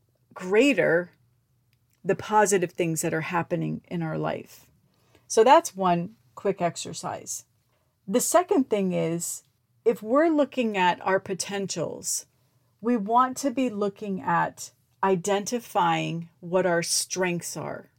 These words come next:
within us, like, what we know to be true. Like, if you say that you are going to go for a walk, a ten-minute walk every single day, what is the likelihood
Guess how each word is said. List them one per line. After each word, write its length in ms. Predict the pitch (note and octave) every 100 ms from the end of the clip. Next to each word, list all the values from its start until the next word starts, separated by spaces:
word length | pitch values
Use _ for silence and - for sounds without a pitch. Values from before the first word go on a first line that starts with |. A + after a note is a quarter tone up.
| _ _ _
within 320 | F#3 F#3 F#3 D#3+
us, 480 | D#3 D3+ - - -
like, 220 | F3+ G3
what 280 | F#3+ A3+ G3
we 320 | G#3 B3 B3+
know 300 | A#3 G#3 G3
to 160 | -
be 160 | F3+ F3+
true. 480 | - - F3 D3 - _ _ _ _ _
Like, 160 | G#3 A3
if 160 | A3
you 280 | G3 A#3 D4+
say 640 | - - G#3+ F#3 F#3 F#3 - _ _ _ _ _
that 440 | G#3 F#3+ E3+ E3+ - - _ _ _ _ _ _
you 260 | G3+ A#3+ C4+
are 100 | C4
going 340 | A3+ G#3+ G#3
to 140 | - F#3
go 260 | F#3+ G3+
for 240 | G#3 G#3 F#3+
a 100 | F3
walk, 640 | E3+ F3+ D#3 D3+ - - _ -
a 120 | F3
ten-minute 540 | - A#3+ B3 A#3+ G#3
walk 440 | F3+ E3 D3+ - - _
every 320 | G#3+ G#3 A3+
single 400 | G#3+ G#3+ G3 F#3+
day, 480 | E3+ E3 C#3+ - D#3+ _ _ -
what 240 | F3 A3+
is 180 | C4 -
the 160 | A3+
likelihood 1120 | F#3+ E3+ F3 F#3 F#3 G#3+ G3 - E3+ D3+ D3+